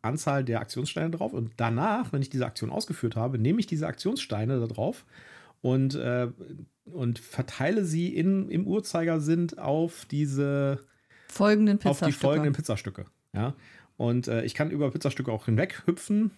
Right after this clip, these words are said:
Speaker 1: ja, äh, wenn ich will. Dann, äh, muss ich, glaub ich, was zahlen, wenn ich das richtig in Erinnerung habe, ja.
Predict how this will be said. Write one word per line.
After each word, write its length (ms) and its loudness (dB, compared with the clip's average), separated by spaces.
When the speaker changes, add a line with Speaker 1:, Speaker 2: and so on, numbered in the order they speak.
Speaker 1:
ja, 220 0
äh, 200 0
wenn 120 -2
ich 100 -6
will. 380 2
Dann, 320 -2
äh, 240 0
muss 140 -2
ich, 40 -12
glaub 120 -4
ich, 60 -4
was 140 -6
zahlen, 320 0
wenn 80 2
ich 60 0
das 100 -4
richtig 160 -4
in 180 0
Erinnerung 360 0
habe, 300 0
ja. 180 0